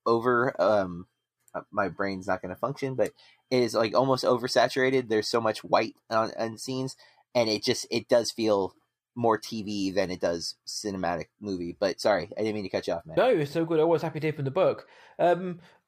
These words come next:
Speaker 2: so I thought it looked pr-, pretty decent. Certain shot choices did bother me. Uh, like, s-, there'd be character, characters would be out of focus in the foreground or the background at, like, the wrong times. I found I thought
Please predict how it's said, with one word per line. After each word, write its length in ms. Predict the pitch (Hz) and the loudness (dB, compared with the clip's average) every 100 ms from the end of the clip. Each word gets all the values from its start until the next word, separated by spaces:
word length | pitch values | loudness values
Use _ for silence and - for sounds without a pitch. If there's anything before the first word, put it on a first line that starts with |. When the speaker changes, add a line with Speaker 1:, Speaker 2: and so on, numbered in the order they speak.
| 185 | -2
Speaker 2:
so 180 | - 196 | 2 2
I 40 | |
thought 180 | 226 196 | 4 4
it 60 | 175 | 4
looked 180 | 185 | 0
pr-, 200 | - 156 - | -4 -8 -4
pretty 200 | 185 156 | -2 0
decent. 260 | 156 147 147 | 0 -2 0
Certain 300 | 226 226 190 | 0 2 0
shot 260 | - 202 | 0 0
choices 360 | - 180 165 151 | 2 2 2 0
did 180 | 175 165 | -2 2
bother 220 | 147 143 | 0 2
me. 260 | 135 147 - - _ - | 0 -2 -4 -20 _ -4
Uh, 280 | 143 143 143 | 2 4 4
like, 200 | 156 117 | 2 0
s-, 140 | 139 - | 0 0
there'd 340 | 156 147 151 | 2 4 2
be 80 | 143 | 0
character, 560 | 147 170 147 - 156 147 | 2 2 2 0 0 0
characters 520 | 147 185 175 - 160 | 2 4 4 0 -4
would 80 | 147 | 0
be 100 | 160 | 2
out 100 | 175 | 2
of 80 | - | 0
focus 380 | 175 165 160 151 | 2 2 0 -2
in 80 | |
the 80 | 143 | -2
foreground 640 | 143 175 156 156 143 143 143 | 0 2 2 2 2 2 0
or 200 | 156 147 | 2 2
the 80 | 143 | 0
background 640 | 143 156 - 135 123 127 - _ _ _ _ 143 | 0 0 2 0 0 -4 -10 _ _ _ _ 0
at, 160 | - | 2
like, 100 | 151 | 2
the 80 | 139 | 2
wrong 260 | 147 151 143 | 2 2 2
times. 380 | 170 156 165 | 2 2 4
I 80 | 156 | 0
found 380 | 147 160 147 151 | 2 2 2 2
I 80 | 139 | 2
thought 320 | - 156 - | 2 0 0